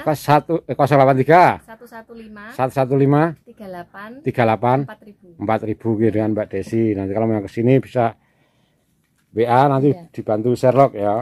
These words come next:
Speaker 2: Iya.
Speaker 1: Wis, terus lanjut lagi.
Speaker 2: Lanjut lagi, varian kobra.
Speaker 1: Kobra
Speaker 2: Ini
Speaker 1: iki.
Speaker 2: varian dari biji tapi udah disepit juga. Ini
Speaker 1: Heeh.
Speaker 2: varian kobra ini belum ada namanya juga, kobra apa.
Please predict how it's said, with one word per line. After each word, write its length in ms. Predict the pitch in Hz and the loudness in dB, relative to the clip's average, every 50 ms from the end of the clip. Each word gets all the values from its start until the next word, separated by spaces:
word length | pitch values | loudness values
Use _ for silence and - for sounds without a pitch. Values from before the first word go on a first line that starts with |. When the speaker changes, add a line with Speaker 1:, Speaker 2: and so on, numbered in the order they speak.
| 127 - - | -6 -10 -18
Speaker 2:
Iya. 160 | 196 185 160 160 _ _ | -20 -20 -20 -20 _ _
Speaker 1:
Wis, 400 | - 113 117 120 110 95 - - | -6 -2 0 0 0 -2 -4 -12
terus 400 | _ - 120 135 135 117 - - | _ -2 2 2 2 2 2 -2
lanjut 320 | 131 131 120 110 120 139 135 | -4 -2 -2 -2 -4 -4 -6
lagi. 640 | 127 113 - - 131 147 147 139 127 113 104 98 110 _ _ 220 | -8 -10 -6 -4 -2 0 0 0 0 -2 -4 -6 -10 _ _ -20
Speaker 2:
Lanjut 240 | 196 190 185 185 - | -20 -20 -20 -20 -20
lagi, 240 | 190 190 - 220 | -20 -20 -18 -18
varian 320 | 208 - 202 196 196 190 190 185 | -18 -18 -18 -18 -18 -18 -18 -18
kobra. 480 | 190 180 _ _ 175 170 165 160 151 147 | -20 -20 _ _ -18 -16 -16 -16 -14 -12
Speaker 1:
Kobra 480 | - 113 98 - - 113 113 107 101 98 | -10 -10 -10 -6 -2 0 0 0 0 -2
Speaker 2:
Ini 560 | 92 104 110 113 113 117 113 107 101 98 90 | -4 -4 -2 0 0 0 0 -2 -2 -4 -6
Speaker 1:
iki. 80 | 87 | -10
Speaker 2:
varian 320 | - 180 185 185 185 180 185 | -12 -14 -12 -12 -14 -14 -14
dari 560 | 190 175 170 170 175 170 170 170 170 170 165 | -14 -14 -14 -14 -14 -14 -14 -14 -16 -16 -18
biji 320 | _ - 170 - - 208 | _ -20 -20 -16 -12 -12
tapi 240 | 208 202 190 196 - | -12 -12 -12 -16 -18
udah 160 | 202 - 196 | -18 -18 -18
disepit 560 | 180 - 190 180 - - - _ - 190 - _ | -18 -16 -18 -20 -20 -20 -20 _ -20 -20 -20 _
juga. 400 | _ - 175 - - 175 175 - | _ -20 -20 -18 -16 -16 -16 -16
Ini 240 | - - 202 98 | -16 -16 -12 -8
Speaker 1:
Heeh. 560 | 107 104 120 123 110 110 104 101 92 85 82 67 - _ _ - | -8 -6 -6 -4 -4 -4 -4 -4 -6 -8 -10 -14 -18 _ _ -16
Speaker 2:
varian 240 | 214 214 214 214 214 | -14 -12 -12 -10 -12
kobra 240 | 208 220 208 214 196 | -12 -12 -12 -10 -10
ini 160 | 196 202 233 | -8 -10 -10
belum 240 | 226 - 208 196 190 | -10 -10 -10 -10 -8
ada 240 | 196 196 190 - 190 | -10 -12 -12 -12 -12
namanya 400 | 185 180 180 180 180 180 185 180 | -12 -10 -12 -12 -12 -12 -12 -14
juga, 320 | - 170 - 170 170 - | -16 -18 -18 -18 -18 -18
kobra 320 | - 185 170 - 180 156 - | -20 -20 -20 -18 -18 -18 -18
apa. 400 | - 165 _ - 156 151 160 | -20 -20 _ -20 -20 -20 -20